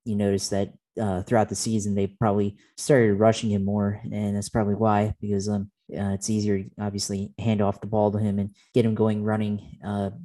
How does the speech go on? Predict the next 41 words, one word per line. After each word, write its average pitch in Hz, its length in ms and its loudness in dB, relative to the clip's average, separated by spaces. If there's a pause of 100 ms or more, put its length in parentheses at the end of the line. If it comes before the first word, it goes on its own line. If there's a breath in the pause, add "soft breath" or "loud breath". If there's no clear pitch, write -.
(220)
uh, 104 260 -6
when 101 180 -4
he, 101 200 -6 (160)
you 107 120 -4
know, 98 100 -6 (140)
there 101 160 2
are 95 40 0
some 104 160 -4
times 101 280 0
when 101 160 -2 (220 soft breath)
probably 104 200 4
should 95 240 -8
catch - 300 -4
balls 104 320 -2
that 98 160 -4
you'd 101 240 -6
expect 98 400 -4
him 98 100 -6
to, 101 220 -2 (100)
but, 92 220 -6 (180 soft breath)
um, 98 460 -12
so 107 140 2
a 95 100 0
lot 95 320 0
of 92 100 -6 (100)
target 101 280 2
of 95 80 -4
his 95 80 -2
share 101 260 0
is 98 80 -2
starting 101 240 -4
to 98 60 -6
go 101 220 -2 (120)
for, 98 460 -2
uh, 101 300 -2 (260)
carries 104 500 2
rather 104 300 2
than 101 140 -4
catches. 110 440 -2
But, 107 260 0 (320 soft breath)
um, 104 300 -4